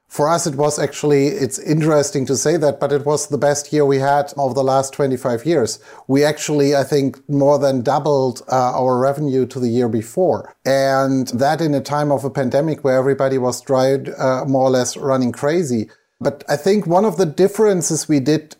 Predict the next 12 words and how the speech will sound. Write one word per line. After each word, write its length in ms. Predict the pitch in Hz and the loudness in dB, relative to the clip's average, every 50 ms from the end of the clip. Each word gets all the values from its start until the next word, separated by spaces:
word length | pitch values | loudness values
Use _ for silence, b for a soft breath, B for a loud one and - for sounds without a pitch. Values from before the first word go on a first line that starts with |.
| _ _ | _ _
very 360 | - 113 147 160 185 196 196 202 | -6 -4 -2 0 2 0 0 0
early 320 | 180 165 175 170 170 165 | 0 0 0 2 2 2
on 240 | - - 160 160 156 | 2 0 0 0 0
is, 240 | 147 135 - - 226 | 0 0 -2 -4 -4
is 340 | 196 143 131 - - - | -4 -4 -4 -4 -6 -6
nearly 380 | - 135 147 170 196 208 208 196 | -4 -2 0 2 2 2 2 2
on 180 | 180 170 165 160 | 0 0 0 0
a 200 | 156 156 151 - | 0 -2 -2 -4
weekly 600 | - 131 127 135 147 170 175 180 185 190 196 185 | -4 0 2 2 2 2 2 0 0 0 2 2
or 160 | 165 147 139 | 2 2 2
bi-weekly 580 | 120 139 131 139 151 156 165 156 156 156 156 | 2 0 0 0 0 0 0 -2 -2 -2 -2
basis, 720 | 135 - 135 127 135 147 151 - 175 175 175 - - - | 0 0 0 0 0 0 0 0 -2 -2 -2 -2 -6 -10